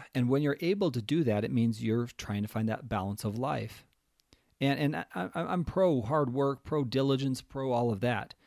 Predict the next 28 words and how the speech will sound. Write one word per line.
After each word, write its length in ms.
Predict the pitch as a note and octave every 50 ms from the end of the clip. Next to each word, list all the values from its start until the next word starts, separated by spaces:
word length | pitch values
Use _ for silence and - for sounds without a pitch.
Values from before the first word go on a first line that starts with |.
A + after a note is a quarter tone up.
| _ _ _ _
But 120 | - B2
I'm 160 | A#2+ A#2 C3+ C#3+
also 560 | E3+ G#3 G3 - - C#3 B2 A#2 A2 B2 -
saying, 420 | - - C3+ A#2+ G#2+ G#2 A2+ G#2 - _ _ _ -
do 120 | B2 A#2+
they 80 | C3+ D3+
know 100 | E3 F3+
how 60 | F3
to 100 | D3+ A2
play? 600 | - - - G2+ F#2+ G#2 A#2+ A#2 G#2 - B2 - _ _ _ _ _ _ _ _ _ _ _ _ _ _ _ _ _ _ - _ _ _ -
A-, 220 | C4+ E3 D#3+ -
and 440 | F3+ C#3 B2+ - C#3+ A#2+ A2+ G#2+ G#2 - _ _ _ -
we 140 | B2 A#2 A#2
work 340 | G#2+ A2+ B2+ - F#2 - -
hard, 240 | F3 F3+ F3 E3
we 160 | D3 C#3 C3 A2+
play 340 | - - - B2 B2 C3
hard, 460 | B2 G#2+ - A2 G#2 G2+ G2+ G2 G2 - _ _ _ _ _ _ _ -
and 140 | A2+ A2+
we 100 | G#2+ G#2+
create 320 | G#2 - - C3+ A#2+ - -
healthy 520 | - - - - B2+ C#3 - - B2+ A#2
habits, 500 | F#2 - A#2+ A#2+ A2+ G2+ G#2 - - -
which 160 | A#2 G#2+ -
gets 160 | - A2 - -
me 80 | A2+
to 180 | G#2 G#2+ G2+ G2
a 140 | G2 A2